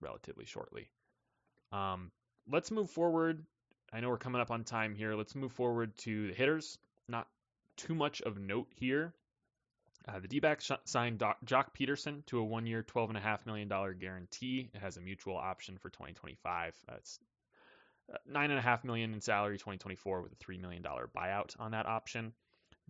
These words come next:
The model projected him at ten point nine, so just a little bit under what he gets on his twelve and a half guarantee. There were a lot of these kinda D H types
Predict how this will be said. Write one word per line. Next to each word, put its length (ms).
The 200
model 220
projected 380
him 160
at 100
ten 180
point 280
nine, 360
so 180
just 200
a 60
little 180
bit 160
under 360
what 160
he 80
gets 260
on 80
his 140
twelve 240
and 80
a 20
half 240
guarantee. 640
There 100
were 100
a 60
lot 180
of 80
these 220
kinda 240
D 260
H 240
types 420